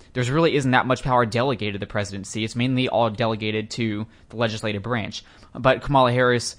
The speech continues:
she doesn't know that, or if she does, she doesn't care because she's always talking about how she wants to do everything with a stroke of a pen via executive order and completely change the face of America and,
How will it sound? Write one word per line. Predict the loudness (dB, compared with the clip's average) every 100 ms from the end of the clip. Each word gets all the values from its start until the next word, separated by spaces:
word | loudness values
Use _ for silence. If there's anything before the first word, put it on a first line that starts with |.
| -18 -12
she | -4 0
doesn't | 4 2 4
know | 2 4
that, | 2 2
or | 0
if | -2
she | -4
does, | 2 4 2
she | 0 -2
doesn't | -2 -6
care | -2 0 0
because | -2 -2 0 -2 -4 -14 -8
she's | -2 2
always | 2 2
talking | 0 0 2
about | 2 2
how | 2 -2
she | -2 -2
wants | -2 -2 -4
to | -4 -2 -2 -6 -20 -20 _ -4
do | 2
everything | 4 4 0 -2
with | -4
a | -4
stroke | -2 -2
of | -2
a | -4
pen | -2 -2 0
via | 0 -2
executive | -2 -4 -4 -4 -4
order | -2 -2 -2 -4 -6 -16 -20 -2
and | 0 2
completely | -2 -4 -4 0 0 -2 -8 -20 -8
change | -2 0 0
the |
face | -4 -4 -4
of | -6
America | -2 -2 -2 -2 0 0
and, | -2 -2 -4